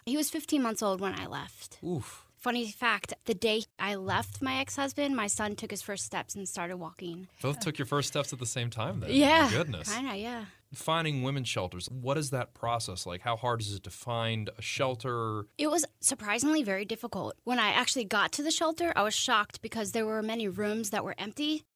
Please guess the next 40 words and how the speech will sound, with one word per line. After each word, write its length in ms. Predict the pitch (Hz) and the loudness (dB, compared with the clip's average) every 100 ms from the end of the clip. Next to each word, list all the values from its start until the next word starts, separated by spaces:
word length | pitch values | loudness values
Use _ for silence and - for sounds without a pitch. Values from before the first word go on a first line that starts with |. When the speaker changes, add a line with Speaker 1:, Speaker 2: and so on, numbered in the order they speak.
| _ | _
Speaker 1:
But 100 | 226 240 | 4 4
when 120 | 240 | 6
I 80 | 226 | 4
initially 420 | 233 254 - 202 | 2 2 0 -2
called 460 | - 269 262 233 | -2 2 6 6
and 120 | 208 202 | 2 -4
requested 560 | 196 254 247 - 220 | -2 0 2 2 0
and 140 | 202 202 | 0 -2
said, 180 | 220 | 0
"My 120 | 208 208 | 0 0
son 240 | - 226 | 0 0
and 120 | 214 | 0
I 60 | 196 | 0
are 60 | |
homeless, 440 | 202 240 226 208 - | 0 -2 0 -2 -4
we 80 | 220 | -2
have 160 | 214 226 | 0 2
nowhere 220 | 226 208 | 0 -2
to 80 | 202 | -2
go, 280 | 233 226 214 | 0 2 2
we 120 | 208 | 0
will 160 | 202 | -4
be 120 | 208 220 | 0 0
on 120 | 196 | 0
the 40 | |
street 300 | 202 - 294 | -2 -2 -2
tonight," 380 | - 214 196 - | -2 0 0 0
they 220 | - 233 214 | 2 2 2
said 220 | - 233 | -2 0
that 140 | 214 | 0
there 120 | 220 | 0
would 80 | 220 | -2
be 120 | 214 | -2
a 60 | 190 | -4
process. 640 | - 240 220 - 160 185 - - | 0 0 0 -2 -2 -4 -4 0
But 180 | 214 - | 0 0
my 400 | 262 262 262 247 - | -2 0 0 -2 -4
ex-husband 520 | 233 240 233 262 247 | -4 -2 0 0 -2
was 140 | 220 | -2
arrested 480 | 208 208 214 302 311 | 0 0 2 2 0